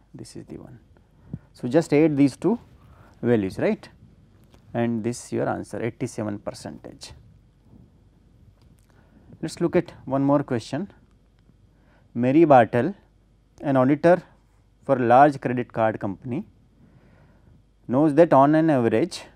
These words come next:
the monthly balance of any given customer is hundred and twelve dollars with a standard deviation of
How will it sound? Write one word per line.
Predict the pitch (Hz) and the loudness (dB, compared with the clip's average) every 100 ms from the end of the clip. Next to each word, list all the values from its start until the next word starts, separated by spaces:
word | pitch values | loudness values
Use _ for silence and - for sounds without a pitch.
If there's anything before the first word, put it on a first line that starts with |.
| _ _ _ | _ _ _
the | 123 151 | -2 2
monthly | 135 123 127 180 | 2 2 2 4
balance | 160 147 151 151 - | 6 6 6 2 0
of | 147 - | -2 -2
any | 127 143 | -2 0
given | 123 120 123 143 | 0 -2 -2 -4
customer | 131 110 - 120 | -8 -10 -8 -6
is | 120 175 - _ _ _ _ - - | -6 -8 -10 _ _ _ _ -20 -16
hundred | - 117 | -8 -4
and | 123 127 | -4 -6
twelve | 113 113 101 | -4 -2 0
dollars | 87 92 156 - - _ _ _ _ _ - | -2 -2 -6 -12 -20 _ _ _ _ _ -12
with | 110 123 | -6 -2
a | 147 | -4
standard | - 139 139 135 | -2 0 2 2
deviation | 117 117 123 | 2 0 -2
of | 175 | -6